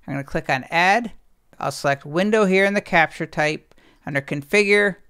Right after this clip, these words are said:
I'm gonna go to the application, choose Google Chrome. I'm gonna play a video from YouTube through Wirecast, and we're gonna play it through Zoom.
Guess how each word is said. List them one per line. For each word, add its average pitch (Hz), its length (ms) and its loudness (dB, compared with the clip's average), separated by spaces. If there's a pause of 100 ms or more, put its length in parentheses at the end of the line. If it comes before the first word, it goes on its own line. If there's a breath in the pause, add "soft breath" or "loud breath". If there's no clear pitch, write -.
(240)
I'm 160 100 -10
gonna 147 100 -2
go 143 100 2
to 135 60 -2
the - 80 -4
application, 185 840 0
choose 151 300 -6
Google 196 400 0
Chrome. 151 580 -2 (400 soft breath)
I'm 160 80 -4
gonna 151 140 -2
play 220 260 4
a 220 40 6
video 185 500 6
from 202 340 4
YouTube 190 640 2 (480 soft breath)
through 233 220 4
Wirecast, 208 840 6
and - 100 -6
we're 151 120 -4
gonna 151 100 0
play 170 300 4
it 180 120 2
through 165 220 -2
Zoom. 127 460 -4